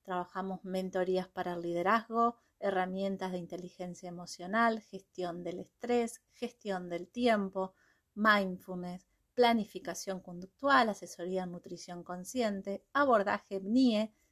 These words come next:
psiconeuroinmunoendocrinología y una mirada sistémica abordando el trauma.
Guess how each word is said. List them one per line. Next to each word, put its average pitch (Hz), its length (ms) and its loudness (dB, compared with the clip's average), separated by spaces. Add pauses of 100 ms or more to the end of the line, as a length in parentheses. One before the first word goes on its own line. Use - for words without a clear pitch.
(120)
psiconeuroinmunoendocrinología 185 2250 -4 (340)
y 247 100 2
una 247 140 4
mirada 196 540 2
sistémica 196 880 -4
abordando 180 800 -2
el 185 140 -16
trauma. 165 500 -10